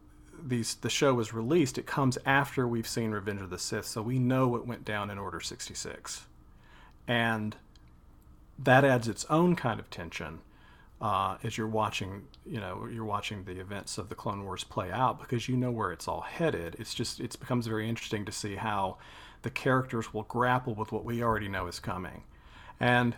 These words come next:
they've already done a really good job in, in a lot of the different, uh, vehicles in which Order sixty-six has been featured lately, I think have done a really good job of making that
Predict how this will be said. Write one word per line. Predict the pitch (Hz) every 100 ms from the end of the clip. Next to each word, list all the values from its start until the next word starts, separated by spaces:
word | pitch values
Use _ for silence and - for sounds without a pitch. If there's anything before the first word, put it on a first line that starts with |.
| -
they've | 147
already | 202 240
done | 165 151
a |
really | 147 151
good | 131 110
job | - 120 123 120
in, | 110 104 113 -
in | 113 113 107 - - - - - - - -
a | 120
lot | 117 123 147
of | 131 110
the | 104 101 98 98 - - - 117
different, | 120 - 101 - - -
uh, | 101 98 92 87 - -
vehicles | 143 135 143 135 107 107
in | 104
which | 104 - - - - - -
Order | 127 120
sixty-six | - 120 117 - 113 -
has | 123 104
been | 110 104 101 98 - -
featured | - - 147 170 - 104 87
lately, | 87 90 87 92 95 - - - - -
I | 147
think | 147
have | 110
done | 110 123
a | 113
really | 117 117
good | 110 92
job | 110 107 104
of | 95 110
making | 113 117 123 110
that | 104 98 92 -